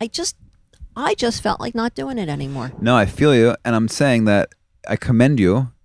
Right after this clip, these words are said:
Speaker 2: for just making
Speaker 1: Thank
Speaker 2: those
Speaker 1: you.
Speaker 2: choices in your mind and then doing them with your body. That's not something everyone has the ability to do, so I wanna name that, and also out of respect to people who do struggle with wanting to stop and can't. And I also am conscious that, like,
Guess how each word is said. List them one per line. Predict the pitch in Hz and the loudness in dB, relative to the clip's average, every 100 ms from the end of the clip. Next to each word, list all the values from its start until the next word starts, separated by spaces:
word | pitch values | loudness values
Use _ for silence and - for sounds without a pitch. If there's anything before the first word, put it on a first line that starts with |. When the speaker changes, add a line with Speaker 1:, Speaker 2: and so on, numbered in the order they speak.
| _ _ _ | _ _ _
Speaker 2:
for | 101 | -6
just | 101 95 | -4 -2
making | 107 98 | -2 -2
Speaker 1:
Thank | 101 | -4
Speaker 2:
those | 92 | -4
Speaker 1:
you. | 87 | -2
Speaker 2:
choices | 117 123 95 95 | 0 0 -2 -6
in | - 107 | -6 -6
your | 95 | -4
mind | 101 107 98 95 92 | -2 -2 -4 -6 -8
and | 87 | -6
then | 90 | -4
doing | 101 98 | -2 -2
them | 92 | -4
with | 90 | -6
your | 92 | -8
body. | 82 95 85 | -8 -6 -6
That's | 78 - | -8 -8
not | 82 | -8
something | - 92 | -6 -6
everyone | 73 90 87 | -4 -2 -2
has | 85 82 | -2 -6
the | |
ability | 82 85 85 92 | -10 -10 -12 -14
to | 107 | -12
do, | 95 80 110 | -10 -8 -10
so | - - | -12 -12
I | |
wanna | 85 85 | -8 -6
name | 85 85 | -6 -6
that, | 87 95 | -8 -10
and | - | -12
also | 80 98 87 85 101 _ _ _ - _ _ | -16 -12 -12 -12 -14 _ _ _ -20 _ _
out | - 82 | -8 -6
of | 85 | -4
respect | - 87 80 | -4 -4 -4
to | - | -6
people | 90 82 | -10 -10
who | 82 | -12
do | 87 | -12
struggle | - 82 82 | -10 -10 -8
with | 80 80 - | -10 -12 -6
wanting | 92 92 90 85 | 0 0 0 -6
to | 82 | -6
stop | - 80 78 | -6 -6 -6
and | 78 | -10
can't. | - 92 82 - _ _ _ _ _ | -8 -6 -6 -8 _ _ _ _ _
And | - 110 | -8 -6
I | |
also | - 131 - 151 135 - | -4 -4 -4 -8 -10 -12
am | 123 120 - _ 76 73 _ _ | -8 -8 -8 _ _ -20 _ _
conscious | - 123 127 - 117 | -10 -6 -6 -6 -10
that, | - 104 | -8 -6
like, | 98 95 90 - | -4 -6 -8 -14